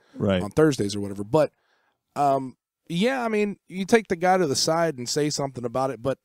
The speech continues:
Speaker 2: who's to say what's funny and what's not? Who's to say what's racist and what's not? I mean,
Speaker 1: Right.
Speaker 2: people keep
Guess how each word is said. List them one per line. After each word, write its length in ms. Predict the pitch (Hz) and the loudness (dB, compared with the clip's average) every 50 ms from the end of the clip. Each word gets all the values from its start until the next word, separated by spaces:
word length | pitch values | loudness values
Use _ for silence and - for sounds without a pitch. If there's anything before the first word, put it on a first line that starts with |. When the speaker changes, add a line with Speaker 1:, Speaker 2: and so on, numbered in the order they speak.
| - 160 | -8 -2
Speaker 2:
who's 220 | - 180 185 170 | 0 0 0 0
to 80 | 170 165 | -2 -2
say 220 | - - 185 170 | -2 0 0 0
what's 240 | 147 147 151 - - | 0 0 -2 -4 -4
funny 300 | - - 156 156 156 151 | -6 -4 -4 -4 -4 -4
and 220 | 135 127 123 127 127 | -6 -6 -8 -8 -8
what's 220 | 131 - - - | -8 -8 -6 -2
not? 220 | 139 147 135 117 | -2 -2 0 2
Who's 160 | - 160 160 151 | 2 2 2 2
to 60 | 160 | 0
say 160 | - - 170 | 0 0 0
what's 200 | 151 139 131 - | 0 -2 -2 -2
racist 380 | 123 135 143 147 - 143 131 - | -2 -2 -2 -2 -2 -6 -8 -8
and 80 | 123 131 | -8 -8
what's 260 | 135 92 101 - - | -8 -8 -10 -8 -6
not? 200 | 135 143 139 - | -4 -4 -4 -4
I 20 | |
mean, 180 | 135 135 131 127 - - 247 | -4 -4 -6 -6 -8 -8 2
Speaker 1:
Right. 180 | 233 - 117 104 | 6 6 8 8
Speaker 2:
people 180 | - - 226 208 | 6 4 2 -2
keep 240 | - - 202 - | -4 -6 -8 -8